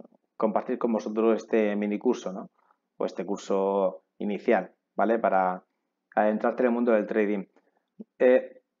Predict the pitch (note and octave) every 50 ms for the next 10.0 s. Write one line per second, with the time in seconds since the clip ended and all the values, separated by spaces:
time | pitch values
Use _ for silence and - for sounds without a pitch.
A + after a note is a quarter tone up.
0 | _ - _ _ _ _ B2+ B2+ B2+ A#2+ C3+ C#3 E3+ G#3 G#3 G#3+ G3+ F#3+ G3 F3+
1 | F#3 E3+ D3+ C3+ C#3 C3+ C3 B2+ B2+ B2 B2 A#2 G#2+ A#2+ A2 A2 A#2+ D3 F3 F3
2 | - - - B2+ B2+ C3+ C#3 - - C3 C3+ C#3 C#3+ C#3 - C3 A#2+ - C3 A#2+
3 | B2 B2+ B2+ A2+ G2 - - - A2 A2+ A#2 A#2+ A#2+ A#2 A2 G#2+ G#2 - - A2
4 | F#2+ G2+ F#2 A2 B2 C3+ C#3 C3+ - A#2+ G#2+ G2 F2+ - - - C3 D#3+ D3+ A2+
5 | G2+ G2 G2 F#2+ F#2+ F#2+ F#2+ F#2+ F#2 - _ _ _ _ _ _ _ _ _ _
6 | _ - G2+ A2 A2+ - A#2 G#2+ A2+ A2+ A2+ A2 A2 A2 G#2+ G#2 G#2 G2+ F#2 -
7 | - _ _ _ _ _ _ _ _ - - - - F#2 F#2 - - A#2+ A#2 A2+
8 | A2+ - A2+ G#2+ G2+ F#2 F#2 - E3+ G3+ F#3 D#3 A#2+ B2 B2 B2+ B2+ B2 B2 A#2
9 | B2 G2 G2+ G#2+ G2 G2+ F#2+ - - - D#3 E3+ E3+ D3 C3 B2 B2 B2+ A#2+ B2